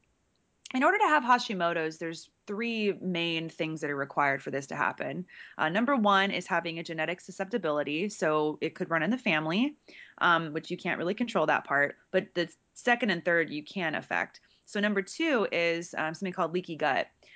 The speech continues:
So, uh, I'm sure you guys have talked about this on, on your show as well, but looking at gut permeability, where the actual lining of the digestive tract has been compromised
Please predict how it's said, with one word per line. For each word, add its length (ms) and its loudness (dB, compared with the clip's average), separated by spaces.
So, 480 4
uh, 480 2
I'm 120 -4
sure 180 -4
you 60 0
guys 100 4
have 100 -6
talked 200 0
about 80 0
this 180 0
on, 140 -2
on 120 0
your 120 -2
show 220 0
as 120 0
well, 240 6
but 320 2
looking 300 -2
at 160 0
gut 180 2
permeability, 640 -2
where 120 0
the 100 -2
actual 320 0
lining 340 -2
of 80 -4
the 80 -6
digestive 540 -2
tract 300 -2
has 120 -10
been 140 -12
compromised 840 -2